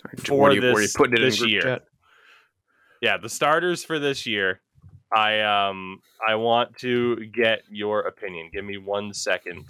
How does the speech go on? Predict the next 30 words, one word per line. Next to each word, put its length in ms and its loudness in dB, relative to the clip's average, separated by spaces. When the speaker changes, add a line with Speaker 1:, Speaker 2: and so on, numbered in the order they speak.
Speaker 2:
to, 220 -6
uh, 320 0
perfectly 420 -6
kinda 260 -6
send 340 -4
this 140 -8
over 240 0
to 100 -10
you, 120 0
'cause 160 0
they 120 6
do 200 2
at 120 2
least 200 2
still 180 0
have 180 0
the 80 -12
grass, 380 -4
fire, 340 -6
water 380 -4
as 220 -2
the 120 -14
starting, 560 -2
like, 160 -6
options. 540 -4
Like, 160 -2
if 100 -8
they 120 0
change 380 0
that, 340 0